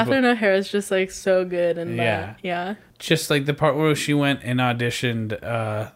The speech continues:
Speaker 2: with her song, uh, just a little bit of, uh, Alexis. Like,
Speaker 1: A little
Speaker 2: just
Speaker 1: bit of
Speaker 2: la,
Speaker 1: Alexis.
Speaker 2: a la, la, la, la, la, la. A little bit of la, la, la, la, la.
Speaker 1: <laughs> A little bit of Alexis.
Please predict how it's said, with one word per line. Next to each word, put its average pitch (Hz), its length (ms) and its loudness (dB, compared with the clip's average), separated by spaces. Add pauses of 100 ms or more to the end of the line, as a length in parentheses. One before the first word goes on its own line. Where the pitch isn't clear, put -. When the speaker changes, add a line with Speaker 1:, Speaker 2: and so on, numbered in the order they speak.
(100)
Speaker 2:
with 110 200 -8
her 127 120 2
song, 120 540 -2
uh, 101 320 -6 (840)
just 135 180 -6
a 135 40 0
little 135 260 2
bit 127 160 4
of, 117 200 0
uh, 113 200 -2 (260)
Alexis. 120 760 -2
Like, 131 100 0
Speaker 1:
A 240 40 10
little 226 200 10
Speaker 2:
just 214 60 6
Speaker 1:
bit 202 80 10 (160)
of - 40 4
Speaker 2:
la, 208 80 4
Speaker 1:
Alexis. 214 300 2 (260)
Speaker 2:
a 202 60 0
la, 277 140 8
la, 294 120 8 (160)
la, 247 80 8
la, 214 300 4 (160)
la, 214 300 4
la. 208 260 4 (280)
A 226 60 4
little 294 200 6
bit 269 100 8
of 254 100 6
la, 240 260 4
la, 208 240 2
la, 220 260 6
la, 196 80 0
la. 185 220 0 (100)
Speaker 1:
<laughs> - 100 -10
A 240 200 2
little 269 280 2
bit 214 160 0
of 190 80 0
Alexis. 185 360 -10